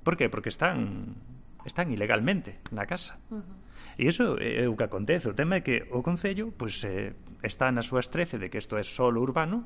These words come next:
Speaker 1: a secas, non admite que é solo urbano consolidado. Non admite por cabezonería, porque non ten outra explicación. Porque se nos documentos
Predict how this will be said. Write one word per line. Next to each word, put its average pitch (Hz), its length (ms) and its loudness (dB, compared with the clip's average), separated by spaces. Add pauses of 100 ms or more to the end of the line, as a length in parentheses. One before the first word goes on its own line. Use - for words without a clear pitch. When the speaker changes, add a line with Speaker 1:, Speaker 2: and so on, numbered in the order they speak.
Speaker 1:
a - 80 -2
secas, 180 400 0 (480)
non 135 240 4
admite 120 320 0
que 110 80 0
é - 20 -8
solo 110 140 0
urbano 113 240 2
consolidado. 131 480 0
Non 180 160 6
admite 185 320 2
por 170 80 0
cabezonería, 123 560 0
porque 101 160 0
non 135 160 0
ten 101 160 2
outra 98 160 -4
explicación. 92 560 -6 (720)
Porque 113 320 -6
se 120 160 -2
nos 113 160 2
documentos 117 640 0